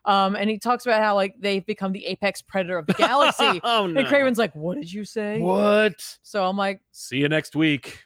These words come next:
Speaker 2: <laughs>
Speaker 1: Yeah. I'm like, "All right, Kraven is going to Krakoa."
Speaker 2: Okay. That's
Speaker 1: And,
Speaker 2: fun.
Speaker 1: uh, it'll be interesting. I'm wondering if that's, if he's going to arrive there as everyone's being judged.
Speaker 2: Right.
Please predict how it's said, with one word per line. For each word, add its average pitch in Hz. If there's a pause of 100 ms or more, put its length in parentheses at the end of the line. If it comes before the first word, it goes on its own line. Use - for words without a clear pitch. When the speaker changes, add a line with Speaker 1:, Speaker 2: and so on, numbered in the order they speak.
Speaker 2:
<laughs> 190 (1000)
Speaker 1:
Yeah. 180 (120)
I'm 214
like, 226
"All 254
right, 349 (140)
Kraven 349
is 285
going 302
to 285
Krakoa." 208 (180)
Speaker 2:
Okay. 160 (240)
That's 196
Speaker 1:
And, 196
Speaker 2:
fun. 147
Speaker 1:
uh, 190 (580)
it'll 269
be 302
interesting. 269
I'm 240
wondering 294
if 254
that's, 233
if 214 (100)
he's 254
going 247
to 220
arrive 196
there 247
as 196
everyone's 196
being 185
judged. 165
Speaker 2:
Right. 160